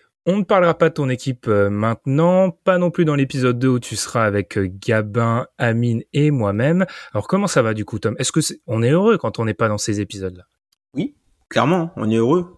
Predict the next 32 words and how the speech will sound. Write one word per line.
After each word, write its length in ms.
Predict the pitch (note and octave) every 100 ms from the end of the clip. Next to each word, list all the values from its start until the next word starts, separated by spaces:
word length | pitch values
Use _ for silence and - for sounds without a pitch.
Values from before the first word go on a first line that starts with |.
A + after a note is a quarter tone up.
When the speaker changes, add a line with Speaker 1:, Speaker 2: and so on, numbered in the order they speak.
| -
Speaker 2:
mais 180 | G#2+
vaut 140 | A2 A2+
mieux 220 | B2 C3+
être, 160 | B2 A#2
euh, 340 | G#2+ G#2 G#2 G#2 - _ - _ _ _ -
vaut 100 | A2+
mieux 160 | C3
ne 100 | C#3+
pas 160 | A2+ D3
être 100 | C3+
dans 120 | C3
ces 160 | C3 A#2
épisodes-là 420 | A#2+ B2 B2 C#3+
et 40 |
être 120 | A#2+
dans 80 | A#2
des 120 | A2
épisodes 380 | A2 A2+ A#2 A#2
beaucoup 240 | A2+ A2 C3
plus 220 | - B2
hauts 200 | D#3 E3+
qu'être 400 | - C3+ - A2
dans 120 | G#2+
l'épisode 360 | G#2 G#2 A2+ -
qu'on 120 | G#2
a 120 | F#2+
fait, 260 | - A2+ A2
euh, 420 | F#2+ G2 - - _ _ _ _ _ _ _
tout 120 | -
à 100 | -
l'heure. 200 | G2 F2+ - _ _ _ _ _ _ - _ -
Speaker 1:
Effectivement. 460 | C#3+ - A2 G2+